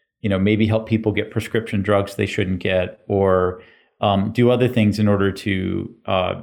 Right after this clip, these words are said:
sort of incur costs and defraud the government. Uh, now, those are the very motivated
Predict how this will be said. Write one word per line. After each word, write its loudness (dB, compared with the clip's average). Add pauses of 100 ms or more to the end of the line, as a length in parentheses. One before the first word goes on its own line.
sort 0
of -4
incur 2
costs -2
and -4
defraud -2
the -6
government. -4 (920)
Uh, 0
now, 2
those 2
are 4
the 4
very 2
motivated 4